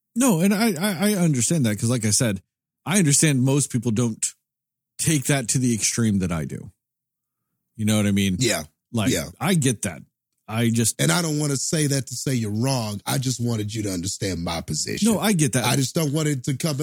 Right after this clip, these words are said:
Speaker 2: I didn't want it to come off either like, "I don't give a fuck about it," either. So
Speaker 1: Yes. No, like, th-, to me, that's something that I am very passionate about and, like, I take incredibly seriously.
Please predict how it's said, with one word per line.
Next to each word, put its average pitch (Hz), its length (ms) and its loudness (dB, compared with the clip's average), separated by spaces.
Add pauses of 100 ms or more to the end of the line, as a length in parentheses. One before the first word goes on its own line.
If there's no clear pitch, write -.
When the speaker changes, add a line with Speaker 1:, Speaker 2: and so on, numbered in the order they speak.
(140)
Speaker 2:
I 143 120 -4
didn't 160 160 0
want 147 160 -2
it 131 100 -6
to 139 60 -4
come 135 260 -4
off 127 200 -2
either 135 320 -4
like, 113 340 -2 (320)
"I 147 140 -2
don't 123 220 -2
give 131 180 0
a 107 40 -10
fuck - 300 -6
about 82 360 -6
it," - 120 -14 (220)
either. 92 520 -6 (280)
So - 220 -4
Speaker 1:
Yes. - 380 2 (380)
No, 233 180 2
like, 190 280 2
th-, 165 140 -2
to 202 120 4
me, 233 200 6
that's 175 300 2
something 165 440 2 (300)
that - 200 -4
I 120 140 0
am 110 320 2
very 123 240 2
passionate 123 540 2
about 123 280 0 (220)
and, 110 100 0
like, 98 220 2
I 107 140 0
take 113 340 0
incredibly 107 680 -2
seriously. 117 640 2